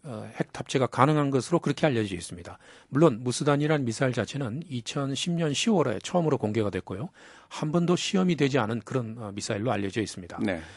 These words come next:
Speaker 1: 그다음에 이제 장거리 미사일은, 아, 아, 잘 아시는데도 지난해 십이월, 아, 장거리, 미국이 그, 아, 북한이 장거리 로켓 발사를 하면서 또, 어, 성공을 하면서, 아, 상당히 관심을 끄는 그런 부분인데요.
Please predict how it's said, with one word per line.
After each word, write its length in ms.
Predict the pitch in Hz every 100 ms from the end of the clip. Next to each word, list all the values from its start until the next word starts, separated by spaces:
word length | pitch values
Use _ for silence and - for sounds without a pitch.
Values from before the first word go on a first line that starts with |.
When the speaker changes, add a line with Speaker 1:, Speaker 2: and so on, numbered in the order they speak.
| - -
Speaker 1:
그다음에 200 | - 175
이제 120 | 185 175
장거리 400 | - 139 170 214
미사일은, 600 | 160 147 147 180 156 -
아, 380 | 123 113 107 107 _ -
아, 160 | 131 107
잘 180 | - 120
아시는데도 540 | 117 117 120 117 139
지난해 340 | 123 131 127 113
십이월, 760 | - - 180 160 107 92 151 - - - -
아, 120 | 110
장거리, 340 | - 127 135 143
미국이 380 | 127 127 127 147
그, 280 | 120 131 -
아, 180 | 127 104
북한이 420 | - 135 135 101
장거리 320 | - 120 123
로켓 420 | 117 110 - - -
발사를 460 | 143 135 143 113 - _ _ _ _ - - _ -
하면서 580 | - 156 135 113 101 - - -
또, 360 | 120 123 127
어, 140 | 135 104
성공을 360 | - 196 214 165
하면서, 440 | 120 95 101 - - - - - -
아, 140 | 120 113
상당히 280 | 139 131
관심을 360 | 123 120 139 123
끄는 260 | - 123 117
그런 220 | 131 117
부분인데요. 600 | 113 104 98 113 98